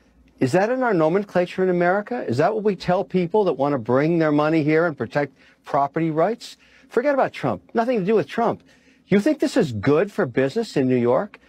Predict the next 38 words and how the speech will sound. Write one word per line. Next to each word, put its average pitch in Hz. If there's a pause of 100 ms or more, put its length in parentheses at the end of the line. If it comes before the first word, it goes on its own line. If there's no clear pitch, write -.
(220)
You 143
think 262
this 302
is 202
good 151
for 196
business 143
in 156
America? 156 (440)
To 156
take 220
a 226
law 175
that 196
we 151
use 175
to -
protect 156
people 180
against 139
buying 156
refrigerators 160 (480)
at 123
an 127
overpriced 165
value 143
decades 160
ago 147 (300)
and 139
apply 170
it 208
against 165
an 143
individual 160 (300)
and 147
then 156
talk 185
about 147